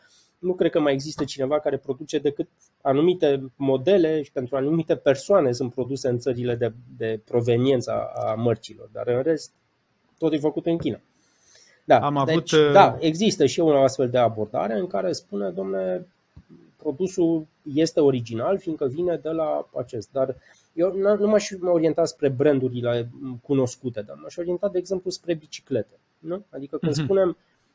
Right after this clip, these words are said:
Speaker 2: Hai să vorbim
Speaker 1: fiindcă
Speaker 2: de
Speaker 1: la bici-,
Speaker 2: biciclete.
Speaker 1: la biciclete sunt branduri cunoscute și mai puțin cunoscute, nu? Și atunci,
Speaker 2: Mhm.
Speaker 1: un client care vede că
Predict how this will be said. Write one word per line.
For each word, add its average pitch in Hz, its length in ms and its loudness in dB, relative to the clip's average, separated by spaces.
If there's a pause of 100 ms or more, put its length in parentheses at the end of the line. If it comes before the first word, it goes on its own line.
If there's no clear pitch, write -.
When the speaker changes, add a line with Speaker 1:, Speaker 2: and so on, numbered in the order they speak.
(180)
Speaker 2:
Hai - 200 -6
să 170 120 -4
vorbim 170 120 -2
Speaker 1:
fiindcă 160 200 0
Speaker 2:
de 165 60 4
Speaker 1:
la 156 60 2
bici-, 156 140 -4
Speaker 2:
biciclete. 110 320 -8
Speaker 1:
la 170 60 4
biciclete 185 500 -2
sunt 185 260 -2
branduri 180 580 0 (360)
cunoscute 165 500 -2
și 185 120 -4
mai 175 140 2
puțin 143 320 -4
cunoscute, - 680 -10
nu? 185 200 -6
Și - 120 -12
atunci, 202 300 -4
Speaker 2:
Mhm. 180 320 0 (100)
Speaker 1:
un 147 260 -2
client 139 440 -4
care 131 200 0
vede 143 260 -2
că 117 300 -2